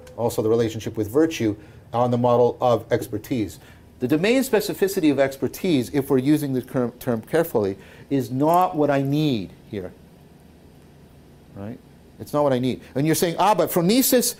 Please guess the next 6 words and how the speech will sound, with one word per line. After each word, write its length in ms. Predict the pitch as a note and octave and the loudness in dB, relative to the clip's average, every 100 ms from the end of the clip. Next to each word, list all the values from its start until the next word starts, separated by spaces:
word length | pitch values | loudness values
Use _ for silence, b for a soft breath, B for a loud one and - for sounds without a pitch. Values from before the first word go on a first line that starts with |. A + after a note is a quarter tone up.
| B | B
is 200 | B D3 | B 0
context 680 | - - F3+ F#3 F#3+ - - | 0 0 0 2 0 -2 -2
sensitive." 460 | D#3+ D3+ C#3+ G2 - B B B | -2 -2 -2 -4 -6 B B B
Yes, 360 | A#2+ D3 D3 | 2 2 2
it 100 | C3+ | 0
is. 400 | A#2 F#2 - - | 0 -2 -6 -14